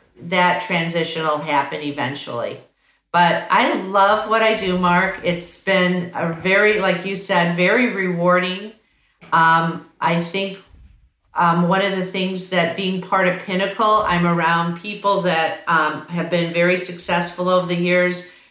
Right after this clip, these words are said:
People love to share. People want o-, other people to be successful. And I really wanted to do this podcast with you today because if I could just give some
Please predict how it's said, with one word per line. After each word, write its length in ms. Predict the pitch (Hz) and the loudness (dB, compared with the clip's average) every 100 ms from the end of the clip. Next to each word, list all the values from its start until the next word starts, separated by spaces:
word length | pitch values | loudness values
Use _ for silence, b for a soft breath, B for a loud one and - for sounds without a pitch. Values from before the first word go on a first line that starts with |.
| B | B
People 320 | 190 175 175 | -8 -4 0
love 280 | 175 170 170 | 2 2 0
to 100 | 175 | -2
share. 800 | - - 185 185 190 190 190 277 B B B _ | -2 0 2 4 4 2 0 -2 B B B _
People 400 | 214 - 190 175 | -10 -2 0 2
want 340 | 170 170 165 - - - | 2 2 0 -4 -8 -2
o-, 40 | |
other 440 | 185 175 180 185 185 | 0 2 2 2 -2
people 300 | 190 180 180 | -4 -2 -2
to 80 | 180 | -2
be 120 | 185 | 0
successful. 1000 | 202 180 - 175 180 - 185 180 175 - | 0 0 2 2 2 2 2 2 0 -2
And 380 | 170 165 - - _ - | -4 -4 -6 -12 _ 0
I 460 | 170 170 165 - - - | 2 2 0 -6 -12 -8
really 280 | 202 208 202 | -2 0 2
wanted 360 | 190 277 175 | 2 2 0
to 80 | 175 | -2
do 160 | 175 175 | -2 0
this 260 | 170 - | 0 -2
podcast 680 | - 240 240 - 170 170 175 | 0 0 0 -2 -2 -2 -2
with 160 | 170 | -6
you 120 | 175 170 | -6 -4
today 360 | 175 170 170 170 | 0 0 0 -4
because 280 | - 175 175 | -4 -2 -2
if 120 | - | -2
I 140 | 175 | -2
could 280 | 175 208 180 | -2 -8 -8
just 320 | 190 185 - | -4 -2 -2
give 380 | 185 180 175 - _ _ _ | 0 -2 -2 -10 _ _ _
some 440 | - - 180 170 | -2 0 0 -2